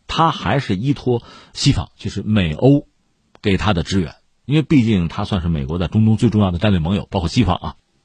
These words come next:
甚至你看二战的时候，这纳粹屠杀犹太人，战后就是西德了，就是联邦德国呢，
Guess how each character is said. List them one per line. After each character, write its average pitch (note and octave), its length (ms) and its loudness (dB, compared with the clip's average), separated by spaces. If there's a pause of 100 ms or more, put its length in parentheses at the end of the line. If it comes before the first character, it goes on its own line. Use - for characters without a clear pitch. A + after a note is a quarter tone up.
(420)
甚 D#3 200 0
至 A#2 100 2
你 F#2 80 2
看 G2 100 0
二 B2+ 140 2
战 C3 180 2
的 G2 80 2
时 E2 80 -4
候， F#2+ 100 -2
这 A2+ 100 -2
纳 B2 180 0
粹 A2 160 -2
屠 F#2+ 140 -8
杀 G2 120 -2
犹 F2 120 -2
太 E2+ 160 -4
人， C2 180 -10 (260)
战 D3 240 2
后 D#3 360 0
就 E2+ 100 -6
是 D#2 160 -6
西 G3+ 240 0
德 G#2+ 160 2
了， B2+ 80 2 (160)
就 D#2+ 140 -4
是 D#2+ 40 -2
联 A#2 260 4
邦 D3+ 200 2
德 E2+ 180 0
国 C#2 200 -6
呢， C#2+ 100 -6